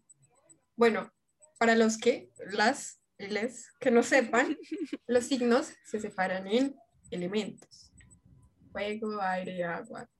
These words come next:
Speaker 1: y tierra. Entonces, de esa forma uno puede saber cómo fluye cada uno, ¿cierto?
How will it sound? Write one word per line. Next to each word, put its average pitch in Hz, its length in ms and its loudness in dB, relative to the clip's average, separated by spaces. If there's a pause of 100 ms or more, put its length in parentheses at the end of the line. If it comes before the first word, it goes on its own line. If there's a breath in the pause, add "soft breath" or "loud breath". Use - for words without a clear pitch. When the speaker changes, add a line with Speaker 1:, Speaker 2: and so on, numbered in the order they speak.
(140)
Speaker 1:
y 214 180 -8
tierra. - 280 -4 (800)
Entonces, 208 880 -4 (720)
de 254 180 6
esa 262 180 0
forma 277 420 4
uno 269 320 4
puede 262 240 6
saber 262 340 2
cómo 220 300 -2
fluye 226 480 2
cada 180 260 -4
uno, - 240 -8 (760)
¿cierto? 226 320 0